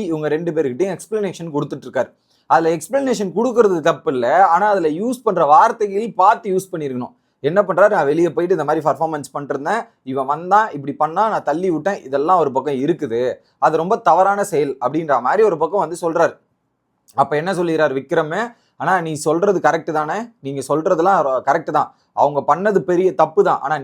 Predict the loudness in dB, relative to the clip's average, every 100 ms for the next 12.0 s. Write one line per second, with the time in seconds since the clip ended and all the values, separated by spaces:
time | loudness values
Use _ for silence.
0 | -2 -2 2 0 2 0 4 4 6 4
1 | 4 0 0 -4 -4 -4 0 0 2 4
2 | 4 4 -2 -2 0 2 0 -2 _ _
3 | -6 2 2 4 2 4 -2 -2 -2 -2
4 | -4 -2 0 0 0 -4 -2 -2 -2 -8
5 | -2 -2 -2 -4 -4 -4 -4 -2 -2 -2
6 | -4 0 0 0 -6 -4 -6 -6 -4 -2
7 | 0 -2 -2 _ _ 0 4 2 4 0
8 | 4 4 4 4 4 4 -2 _ -6 0
9 | 4 4 4 2 4 4 4 2 2 2
10 | -2 -4 -4 -4 -2 0 0 0 -2 -4
11 | -4 -4 -6 -6 -4 -4 -2 -2 -4 -6